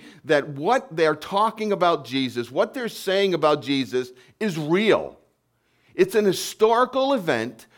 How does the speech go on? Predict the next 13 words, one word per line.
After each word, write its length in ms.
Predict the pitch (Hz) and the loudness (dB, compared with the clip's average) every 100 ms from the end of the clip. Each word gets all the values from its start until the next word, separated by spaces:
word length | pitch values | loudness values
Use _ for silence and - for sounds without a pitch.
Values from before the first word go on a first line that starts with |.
| - | -4
with 140 | 160 165 | 0 2
a 80 | 165 | 4
historical 800 | 165 - - 190 208 214 214 214 | 2 -2 -2 2 4 4 2 0
person, 540 | - 147 143 - 65 _ _ _ _ _ _ - | 0 0 0 -4 -18 _ _ _ _ _ _ -10
which 220 | 190 196 156 | -4 -4 -2
really 540 | 214 302 247 170 175 | 0 4 6 6 4
is 220 | 170 156 | 2 0
different 360 | 120 277 269 220 | -2 -4 -2 2
than 260 | 196 170 170 - _ | 2 2 -6 -16 _
all 340 | 196 233 226 | 2 4 4
the 100 | 208 | 4
religions 540 | 180 208 262 254 175 131 | 6 4 2 0 -2 -2
because 460 | 160 175 165 165 | -2 2 2 2